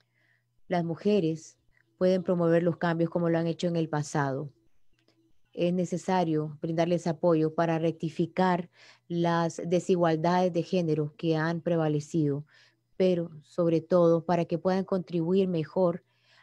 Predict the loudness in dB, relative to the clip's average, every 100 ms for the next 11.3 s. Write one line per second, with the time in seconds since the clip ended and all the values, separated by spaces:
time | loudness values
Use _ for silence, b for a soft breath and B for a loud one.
0 | b -2 0 0 0 0 -2 -2 -4 -4
1 | -6 -2 0 0 -2 2 2 2 0 -2
2 | 0 -2 -2 -4 -2 0 0 2 0 0
3 | -4 -2 -2 -2 -2 -4 -8 -10 b _
4 | -6 -2 0 2 2 2 0 -2 -4 -2
5 | -2 -2 -4 -8 -14 B B B _ _
6 | _ _ _ _ _ _ _ _ _ -20
7 | -8 -4 0 2 4 2 0 -2 0 0
8 | -2 -6 -12 -18 _ _ _ _ _ _
9 | _ _ _ -2 0 2 4 4 2 -2
10 | -2 -2 -2 -2 -2 -2 -4 -4 -2 -2
11 | 0 -4